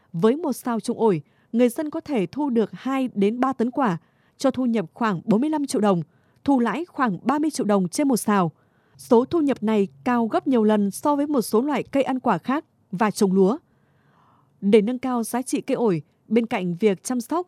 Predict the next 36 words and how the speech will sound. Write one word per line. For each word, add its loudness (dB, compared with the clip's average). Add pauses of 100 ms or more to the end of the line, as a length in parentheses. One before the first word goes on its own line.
theo -2
đúng 0
kỹ -6
thuật, -2 (380)
nhiều 4
năm -2
qua -4
người 0
dân -4
xã -4
Linh -4
Sơn 0 (260)
đã -2
điều -2
chỉnh -4
thời -2
vụ 2
để 4
cây -4
ổi -2
cho -6
thu -6
quả -4
quanh -2
năm, 0 (260)
đem 0
lại -6
năng -2
suất, -6
chất 0
lượng 2
cao. 0 (640)
Ông 0
Vũ -2
Xuân -4
Hùng, 2